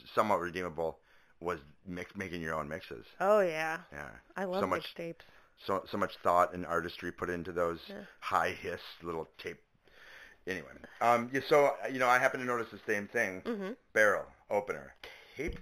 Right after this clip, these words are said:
Speaker 1: plays. It's like, "What's
Speaker 2: Yeah.
Speaker 1: up?"
Speaker 2: Yeah.
Speaker 1: Hey, she's not hand jiving the crystal, the
Speaker 2: No.
Speaker 1: crystal scepter.
Speaker 2: Which, I mean, I feel like 'cause she's not using her magic to keep it up, that it might be,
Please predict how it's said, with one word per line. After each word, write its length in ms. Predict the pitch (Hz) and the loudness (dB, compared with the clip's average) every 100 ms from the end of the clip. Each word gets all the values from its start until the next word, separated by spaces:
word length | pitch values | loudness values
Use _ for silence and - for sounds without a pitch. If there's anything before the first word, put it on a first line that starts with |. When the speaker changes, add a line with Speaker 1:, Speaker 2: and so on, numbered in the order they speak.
| - | -12
Speaker 1:
plays. 340 | 80 71 60 58 - - | -12 -10 -14 -18 -20 -14
It's 100 | 95 | -12
like, 160 | 85 _ - - | -12 _ -20 -12
"What's 160 | 123 - | -8 4
Speaker 2:
Yeah. 60 | 202 | 6
Speaker 1:
up?" 240 | 156 - - - _ - - | 6 -2 -16 -20 _ -20 -12
Speaker 2:
Yeah. 180 | 226 339 | -8 -8
Speaker 1:
Hey, 680 | 139 185 214 214 156 95 80 92 | -4 -2 0 0 0 -2 -4 -12
she's 200 | 123 127 | -6 4
not 260 | 139 - - - | 4 4 -8 -4
hand 260 | 131 135 | 0 2
jiving 320 | 123 120 123 120 | 6 8 8 4
the 80 | |
crystal, 600 | 104 - 120 123 113 104 98 110 | -2 -2 0 0 0 -2 -10 -6
the 100 | 123 | -2
Speaker 2:
No. 60 | |
Speaker 1:
crystal 260 | 277 - 120 | 0 0 -2
scepter. 560 | - 139 - 82 73 - - - | 6 6 6 0 -2 -12 -6 2
Speaker 2:
Which, 240 | 233 - _ _ - | 2 2 _ _ 6
I 100 | 254 | 6
mean, 280 | 254 233 - | 4 0 4
I 60 | 220 | 4
feel 240 | - 285 | 4 2
like 320 | 269 240 214 - _ _ _ - | 4 4 2 -8 _ _ _ -4
'cause 180 | 247 233 | -2 -2
she's 220 | 233 202 | -6 -4
not 280 | 233 226 - _ _ _ - | 0 0 -2 _ _ _ -12
using 580 | 220 226 214 208 190 - | -6 -4 0 -2 -2 -8
her 280 | 190 220 202 | -4 0 2
magic 480 | 202 220 226 202 - | 2 2 0 -4 -6
to 80 | |
keep 280 | 196 214 196 | -12 -10 -2
it 80 | 190 | 6
up, 220 | 240 - 190 | 6 6 0
that 340 | 185 175 - - | 2 2 2 -4
it 220 | 185 - _ - | -6 -8 _ -12
might 420 | 196 196 214 226 214 | -4 -2 -2 -4 -8
be, 420 | 240 233 240 240 | -6 -4 -2 -4